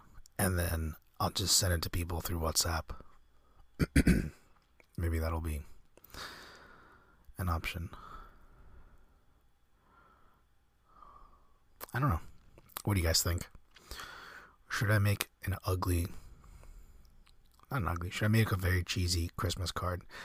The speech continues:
How should I do this? I'm asking you guys for feedback. Do you think I should do this? Do you think I should actually go through with it? And, uh, what are your ideas and suggestions? You can always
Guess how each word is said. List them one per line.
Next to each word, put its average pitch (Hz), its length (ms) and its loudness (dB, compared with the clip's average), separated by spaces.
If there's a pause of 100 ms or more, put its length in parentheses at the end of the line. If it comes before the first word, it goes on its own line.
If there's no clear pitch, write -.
(140)
How 165 140 8
should 151 160 6
I 120 40 6
do 95 160 2
this? - 300 -2 (140)
I'm 87 120 0
asking 87 300 2
you 85 80 -2
guys 85 160 0
for - 140 -6
feedback. 82 480 -6 (760)
Do - 80 0
you 98 40 4
think 113 180 4
I 107 60 6
should 98 140 0
do 95 120 4
this? 90 240 4
Do - 140 -8
you 87 80 -2
think - 420 -4 (1700)
I - 60 0
should 90 200 2
actually 87 260 2
go 85 120 4
through 95 200 4
with 90 140 4
it? 98 160 0 (140)
And, 95 380 2
uh, 92 200 4
what 95 260 2
are 98 60 6
your 92 260 4
ideas 87 500 2
and 101 120 -2
suggestions? 90 760 -2 (1800)
You 110 100 -2
can 95 120 0
always 90 400 2